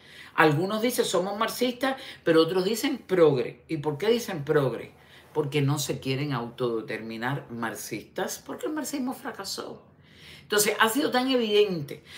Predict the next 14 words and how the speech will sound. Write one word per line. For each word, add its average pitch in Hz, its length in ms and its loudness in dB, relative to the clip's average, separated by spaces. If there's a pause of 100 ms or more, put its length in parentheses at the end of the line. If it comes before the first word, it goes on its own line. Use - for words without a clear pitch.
(120)
la 170 140 2
explicación 175 560 0
de 220 80 4
todos 220 300 4
estos 180 240 -6
jóvenes 151 680 2 (300)
que 175 180 8
han 247 220 4
salido, 185 680 2
Milei 139 320 2
antes 170 240 -2
de 123 60 -2
ser 151 280 -4
presidente, 135 800 -6